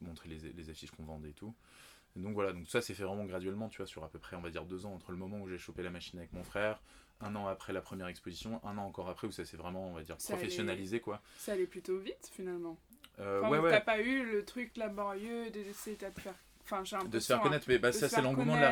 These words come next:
Speaker 2: connaître,
Speaker 1: réseau,
Speaker 2: ouais.
Speaker 1: et le fait que ça soit tombé pile au moment où, en fait, il y a une vraie demande,
Speaker 2: Ok.
Speaker 1: euh,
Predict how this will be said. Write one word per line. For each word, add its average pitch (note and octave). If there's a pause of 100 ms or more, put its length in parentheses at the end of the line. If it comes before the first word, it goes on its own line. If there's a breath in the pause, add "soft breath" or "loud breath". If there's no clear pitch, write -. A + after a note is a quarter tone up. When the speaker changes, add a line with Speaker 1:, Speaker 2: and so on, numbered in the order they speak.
Speaker 2:
connaître, D3
Speaker 1:
réseau, -
Speaker 2:
ouais. A3+
Speaker 1:
et -
le A#2
fait C3+
que A2+
ça G#2+
soit -
tombé G#2+
pile A#2+
au A2+
moment A#2
où, -
en F#2
fait, A2
il -
y G2
a -
une F#2+
vraie G2
demande, G#2
Speaker 2:
Ok. G3 (440 loud breath)
Speaker 1:
euh, F2+